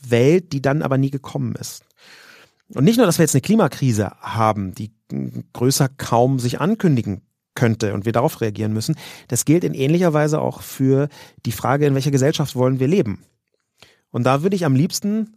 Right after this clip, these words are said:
um das mal ganz konkret zu machen, diejenigen fragen, die dann am, auch Ende in, am Ende auch in dieser Gesellschaft leben müssen. Ja, und das sind die jungen Leute. Denn ich möchte jetzt nicht altersfeindlich wirken, aber warum sollen achtzig-jährige Menschen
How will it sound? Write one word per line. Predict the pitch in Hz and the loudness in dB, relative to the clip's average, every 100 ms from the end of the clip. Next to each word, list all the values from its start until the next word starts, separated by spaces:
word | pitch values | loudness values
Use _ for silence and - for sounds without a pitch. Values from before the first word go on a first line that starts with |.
| - | -8
um | 127 | -4
das | 123 120 | -2 0
mal | 120 | 0
ganz | 117 113 | -2 -2
konkret | 117 113 180 | -2 0 0
zu | - | 0
machen, | 127 104 160 208 _ _ _ _ 156 | -2 -2 -6 -8 _ _ _ _ -4
diejenigen | 180 160 147 | 0 2 0
fragen, | - 160 | 0 2
die | 160 | 2
dann | 143 151 | 2 0
am, | 143 | -4
auch | - | -2
Ende | 135 151 | 0 2
in, | 139 135 - | 0 -4 -6
am | 127 | -4
Ende | 139 151 | -4 -4
auch | 175 | 0
in | |
dieser | 151 156 | 2 4
Gesellschaft | 147 165 170 208 | 4 2 2 0
leben | 370 240 | -2 -2
müssen. | 107 - - - - - - - _ _ | -6 -8 -20 -18 -18 -18 -20 -20 _ _
Ja, | 135 190 | 2 4
und | |
das | 170 | 4
sind | 190 | 4
die | 165 | 4
jungen | 165 160 | 2 4
Leute. | 160 - - 117 _ _ - - - _ | 2 0 -6 -12 _ _ -20 -20 -20 _
Denn | 127 143 | 0 2
ich | 151 | 2
möchte | 190 190 | 2 2
jetzt | 151 151 - | 0 0 -2
nicht | 175 180 | -4 -4
altersfeindlich | 190 208 143 143 123 113 | -2 -2 0 -2 -2 -4
wirken, | 113 113 139 156 | -4 -4 -4 -4
aber | 127 135 120 | -2 0 0
warum | 120 123 180 202 | 0 0 0 -4
sollen | 123 113 123 151 | -2 -2 0 -2
achtzig-jährige | - 123 - - 170 147 147 143 120 | -4 -8 -8 -10 -8 -4 -2 -2 -2
Menschen | 107 110 151 - 190 208 | -2 -4 -4 -4 -4 -4